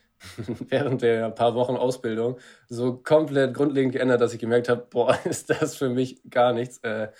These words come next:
um fünf Uhr aufstehen oder halb sechs aufstehen und dann super kaputt nach Hause kommen und irgendwie keinen Bock mehr haben, noch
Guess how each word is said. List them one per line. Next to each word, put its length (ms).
um 540
fünf 240
Uhr 120
aufstehen 540
oder 240
halb 140
sechs 240
aufstehen 580
und 120
dann 140
super 220
kaputt 300
nach 120
Hause 260
kommen 420
und 220
irgendwie 480
keinen 200
Bock 140
mehr 240
haben, 240
noch 220